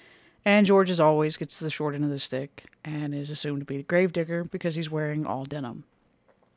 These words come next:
And that just doesn't really seem to match the aesthetic of what's going on with the rest of the guys.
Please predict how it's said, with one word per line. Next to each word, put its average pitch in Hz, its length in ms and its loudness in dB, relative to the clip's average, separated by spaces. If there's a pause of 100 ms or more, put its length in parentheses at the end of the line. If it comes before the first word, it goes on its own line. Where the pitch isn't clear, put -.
(140)
And 170 100 -2
that 175 140 0
just 160 180 -4
doesn't 165 300 0
really 165 200 -2
seem 160 280 -4
to 156 80 -2
match 160 320 -4
the 165 100 -6
aesthetic 160 440 -2
of 160 100 -10
what's 170 160 -6
going 165 260 -6
on 156 300 -6
with 156 320 -12 (380)
the 165 80 -4
rest 165 200 2
of 165 60 -4
the 160 80 -4
guys. 120 380 -8